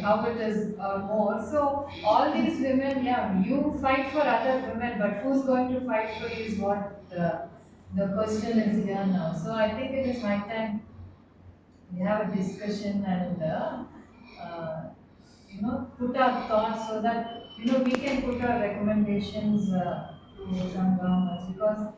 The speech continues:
uh, నేనంటే, I just two points అండి. Even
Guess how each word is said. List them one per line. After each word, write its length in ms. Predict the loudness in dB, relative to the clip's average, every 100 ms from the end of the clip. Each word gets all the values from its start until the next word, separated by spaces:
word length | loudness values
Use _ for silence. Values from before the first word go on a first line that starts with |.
| -18 -20 -14 -4
uh, 240 | -2 0 -2 0 2
నేనంటే, 500 | 2 4 2 2 2 4
I 40 | 2 0
just 160 | -2 -2
two 100 | -2 0 0
points 320 | 0 0 2
అండి. 180 | 2 0 0
Even 180 | 0 0